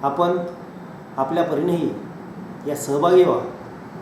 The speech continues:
आणि या सिन्नर शहराला, देशाला सहकार्य करा. तरी मी पुन्हा एकदा जनतेला आवाहन करतोय, शेतकऱ्यांना आवाहन करतोय की येत्या शनिवार आणि रविवार हे दोन्ही आठवडे बाजार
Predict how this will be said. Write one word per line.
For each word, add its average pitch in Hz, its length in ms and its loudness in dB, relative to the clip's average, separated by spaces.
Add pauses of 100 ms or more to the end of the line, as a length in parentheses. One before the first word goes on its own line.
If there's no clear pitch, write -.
(400)
आणि 156 260 -2
या 160 100 4
सिन्नर 143 340 0
शहराला, 165 520 2 (500)
देशाला 143 440 2 (580)
सहकार्य 170 340 4
करा. 160 220 0 (800)
तरी 143 100 -2
मी 165 120 0
पुन्हा 151 540 0 (580)
एकदा 143 260 0
जनतेला 151 340 0
आवाहन 151 300 4
करतोय, 135 320 0
शेतकऱ्यांना 165 480 -2
आवाहन 139 240 2
करतोय 117 340 -6 (880)
की 175 320 0 (920)
येत्या 147 240 -2
शनिवार 165 340 4
आणि - 640 -6
रविवार 143 380 2 (540)
हे 147 60 -6
दोन्ही 160 340 2
आठवडे 175 340 6
बाजार 123 360 2